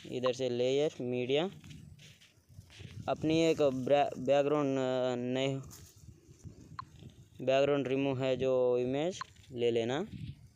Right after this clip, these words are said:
इस image को ले लिया friends मैं, इस image को full screen कर लेना इसे, इसी तरह और right मार्क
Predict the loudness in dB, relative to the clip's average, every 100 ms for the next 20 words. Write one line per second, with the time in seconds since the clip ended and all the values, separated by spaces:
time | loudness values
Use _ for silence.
0 | _ -20 -20 -20 _ -20 -20 _ -14 -14
1 | -16 -20 -20 -20 -20 -18 -18 -16 -14 -8
2 | -6 -4 -2 -4 -2 -2 0 2 2 -2
3 | -2 -4 -4 -4 -4 -6 -12 -20 -20 -20
4 | -20 -20 -20 -20 -20 -20 -20 -20 -20 -20
5 | -20 _ _ _ -20 -20 -20 _ -8 -4
6 | -2 -2 0 0 0 -4 -20 -20 -10 -8
7 | -8 -14 -20 -20 -10 -2 -2 -2 -4 -4
8 | -2 -2 -2 -2 -4 -4 -6 -6 -10 -20
9 | -20 -20 -20 -12 -12 -12 -16 -20 -20 -20
10 | -20 -20 -14 -10 -8 -6 -2 0 0 -2
11 | -10 -20 -20 -20 -8 0 0 2 -2 -2
12 | -4